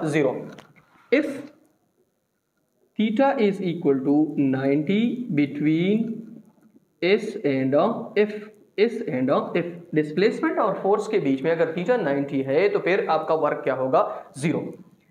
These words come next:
किस तरह होगा? देखिए, अगर ये एक body है,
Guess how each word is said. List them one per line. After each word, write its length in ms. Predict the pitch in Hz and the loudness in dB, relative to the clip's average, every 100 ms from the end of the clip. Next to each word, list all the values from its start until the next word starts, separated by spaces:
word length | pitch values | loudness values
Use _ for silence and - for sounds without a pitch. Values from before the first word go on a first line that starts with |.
| _ - | _ -4
किस 180 | 240 | 0
तरह 120 | 262 254 | 2 4
होगा? 220 | 240 254 262 254 - - - - - - - _ - _ - _ _ _ _ _ _ _ _ _ _ _ _ _ _ _ _ _ _ _ _ _ _ _ 139 - _ - - _ _ _ _ _ _ _ _ _ _ _ _ _ _ _ _ _ _ | 4 2 0 -8 -14 -20 -20 -20 -20 -20 -20 _ -20 _ -20 _ _ _ _ _ _ _ _ _ _ _ _ _ _ _ _ _ _ _ _ _ _ _ -20 -20 _ -20 -20 _ _ _ _ _ _ _ _ _ _ _ _ _ _ _ _ _ _
देखिए, 320 | 151 139 135 - - - - _ _ _ _ _ _ _ _ - | 0 2 2 0 -6 -12 -20 _ _ _ _ _ _ _ _ 0
अगर 180 | 160 214 | 2 4
ये 120 | 214 | 6
एक 220 | 214 190 151 | 6 4 6
body 280 | 139 135 156 | 4 4 2
है, 160 | 175 | 2